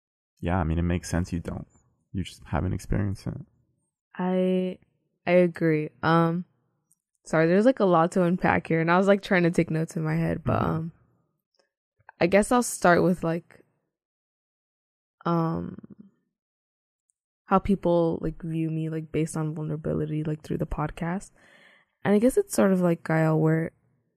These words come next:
Speaker 2: it doesn't fully register in my brain that people I don't know have this access to me. Like, I think about it. Like, I know that people listen,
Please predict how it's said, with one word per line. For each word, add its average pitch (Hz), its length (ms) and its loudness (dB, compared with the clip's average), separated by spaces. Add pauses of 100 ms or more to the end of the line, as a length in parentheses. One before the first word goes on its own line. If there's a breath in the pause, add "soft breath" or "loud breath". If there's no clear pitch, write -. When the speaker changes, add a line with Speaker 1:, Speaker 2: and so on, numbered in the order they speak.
(420)
Speaker 2:
it 180 140 2
doesn't 196 500 4
fully 170 320 4
register 160 640 2
in - 160 0
my 156 200 2
brain 156 580 0 (960)
that 165 380 2 (800)
people 180 500 2
I 160 120 4
don't 156 340 2
know 156 340 2
have 156 300 0
this 156 320 -2
access - 560 -4
to 214 80 -2
me. 214 240 -2 (880)
Like, 185 240 2 (340)
I 185 100 4
think 233 260 0
about 180 260 4
it. 165 80 2
Like, 165 160 0
I 180 80 4
know 185 300 4
that 180 180 2
people 165 280 0
listen, 165 540 -4